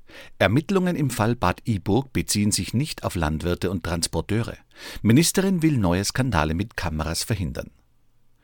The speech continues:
Obwohl die Schließung des Schlachthofs in Bad Iburg schon Monate her ist,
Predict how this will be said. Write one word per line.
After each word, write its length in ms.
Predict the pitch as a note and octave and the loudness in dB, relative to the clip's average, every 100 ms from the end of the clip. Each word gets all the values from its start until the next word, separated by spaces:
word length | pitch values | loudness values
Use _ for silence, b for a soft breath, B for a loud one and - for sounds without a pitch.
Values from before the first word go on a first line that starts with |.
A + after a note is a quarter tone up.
| B B B B | B B B B
Obwohl 360 | - F#2 C#3+ G#3+ | 0 4 4 4
die 80 | F#3 | 2
Schließung 440 | A#2 D3+ - D#3+ | 0 0 0 0
des 140 | C#3 | -2
Schlachthofs 640 | - F#2 - - F#2 E2+ - | -2 -2 -4 -4 -4 -2 -2
in 180 | A2 F2 | -2 0
Bad 200 | E2 - | 0 0
Iburg 360 | B2 F#2+ F2 | -2 0 0
schon 140 | - E2+ | 2 2
Monate 380 | G#2 C3 - | 2 2 2
her 240 | F#2 G#2 A2+ | 2 2 0
ist, 200 | A2 | -2